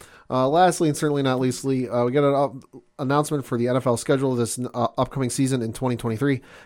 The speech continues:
and that there will be a game on Friday, folks. Not just any Friday, Black Friday. Uh, so reading from an article on E S P N dot com, it reads, quote, "The N F L will expand to Black Friday beginning next season.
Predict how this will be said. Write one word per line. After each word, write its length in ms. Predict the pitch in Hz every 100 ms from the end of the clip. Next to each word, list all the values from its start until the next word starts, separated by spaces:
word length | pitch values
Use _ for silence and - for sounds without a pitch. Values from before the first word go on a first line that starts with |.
| -
and 140 | 117
that 180 | 139 147
there 120 | 156
will 100 | 147
be 180 | 143 143
a 60 |
game 260 | 120 127 160
on 120 | 151
Friday, 480 | 110 - 147 165 147
folks. 500 | - 110 107 - - - - -
Not 120 | 175
just 140 | 180 156
any 140 | 170
Friday, 480 | 175 120 113 110 107 _ _ _ -
Black 360 | 104 98 110
Friday. 580 | - 113 98 87 82 117 - - - -
Uh, 140 | 123
so 140 | 123 143
reading 180 | 160 151
from 140 | 147
an 60 | 143
article 360 | 143 139 143
on 200 | 131 110
E 120 | 117 151
S 100 | 147
P 100 | 139
N 80 | 131
dot 140 | 123
com, 280 | 143 143 143
it 140 | 123
reads, 320 | 117 135 131
quote, 320 | - 131 123 -
"The 240 | 120 117 120
N 100 | 156
F 100 | 156
L 140 | 151
will 160 | 139 123
expand 500 | - - 143 156 147
to 80 |
Black 280 | 110 123 147
Friday 440 | - 131 123 127 123
beginning 460 | 117 110 131 143
next 220 | 113 101
season. 360 | - 165 113 95